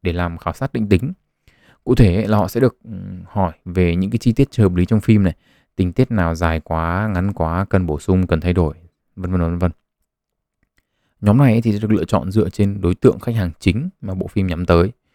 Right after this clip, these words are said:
Ờm, hai loại hình nghiên cứu được thực hiện song song này, tức là những bản khảo sát thì là nghiên cứu định lượng và nghiên cứu định tính thì là phỏng vấn nhóm, sẽ được,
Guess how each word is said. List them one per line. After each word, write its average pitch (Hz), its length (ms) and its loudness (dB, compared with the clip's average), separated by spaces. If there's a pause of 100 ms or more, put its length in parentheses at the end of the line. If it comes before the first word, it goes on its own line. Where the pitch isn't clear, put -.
(600)
Ờm, 92 260 -2
hai 131 160 6
loại 107 140 4
hình 98 120 4
nghiên 110 140 6
cứu 107 180 -2
được 117 140 4
thực - 80 2
hiện - 100 -6
song 104 180 -2
song 104 220 -2
này, 85 280 0 (120)
tức 101 80 -2
là 92 140 0
những 92 120 -4
bản 98 160 0
khảo 82 100 -6
sát 123 260 -2
thì 95 100 -6
là 85 100 -2
nghiên 90 200 0
cứu 90 160 0
định 101 160 0
lượng 107 200 4 (360)
và 85 480 -6
nghiên 101 120 2
cứu 107 140 0
định 80 140 -4
tính 95 260 -4
thì 107 80 -6
là 92 100 -4
phỏng 80 180 -10
vấn 90 140 -2
nhóm, 92 200 2 (640)
sẽ 135 120 2
được, 123 140 4